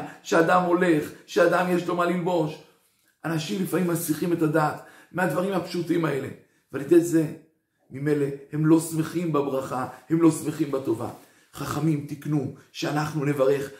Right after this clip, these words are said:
ועל ידי זה נזכר בטובה ובברכה, ונראה את השפע האלוקי ואת הטוב האלוקי שמקיף אותנו, את הדברים הגדולים ואת הדברים הקטנים, ועל ידי זה האדם יתמלא במרץ לעשות טוב, להמשיך את הברכה הזאת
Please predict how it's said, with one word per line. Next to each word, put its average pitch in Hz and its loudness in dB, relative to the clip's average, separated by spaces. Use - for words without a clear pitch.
ועל 139 -2
ידי 156 6
זה 160 2
נזכר 151 0
בטובה 143 -2
ובברכה, 147 0
ונראה 185 0
את 185 -2
השפע 165 0
האלוקי 143 0
ואת 165 2
הטוב 185 2
האלוקי 151 2
שמקיף 190 -6
אותנו, 151 -4
את - -6
הדברים 170 2
הגדולים 160 6
ואת 147 0
הדברים 160 2
הקטנים, 156 -2
ועל 143 -8
ידי 175 4
זה 147 -2
האדם 156 -4
יתמלא 170 -2
במרץ 165 0
לעשות - -2
טוב, 170 2
להמשיך 165 -2
את 160 0
הברכה 160 2
הזאת 143 -2